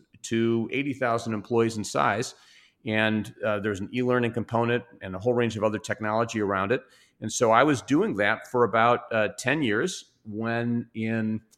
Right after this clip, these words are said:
late two thousand fourteen, I was contacted by some people within Dale Carnegie and said that the C E O was retiring, and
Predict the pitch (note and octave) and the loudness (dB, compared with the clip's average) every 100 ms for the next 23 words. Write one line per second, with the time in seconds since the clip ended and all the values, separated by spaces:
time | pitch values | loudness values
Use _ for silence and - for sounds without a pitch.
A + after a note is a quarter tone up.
0 | _ _ G#2 C#3 C#3 D3+ C3+ B2+ B2+ A#2+ | _ _ 0 0 0 -6 0 2 2 -2
1 | A#2 B2 A#2+ - A#2+ C#3+ B2 G#2 - A2+ | -4 -2 -2 -4 -6 -4 -4 -6 -4 -4
2 | A#2 A#2 A2 B2 G#2 G#2 - G2 G#2+ G#2+ | -2 -2 -4 -4 -4 -4 -6 -8 -6 -4
3 | G2 A2 B2 A2 G2 G2+ G2+ A#2 B2 G#2 | -4 -2 0 0 0 -2 -2 -4 -6 -4
4 | G#2 F2+ G2 - - - - D2 G2 G2+ | -6 -4 -6 -8 -14 -14 -12 -8 -4 -4
5 | - - G2+ F#2 A#2+ B2+ A2 | -4 -10 -8 -4 -4 -2 -4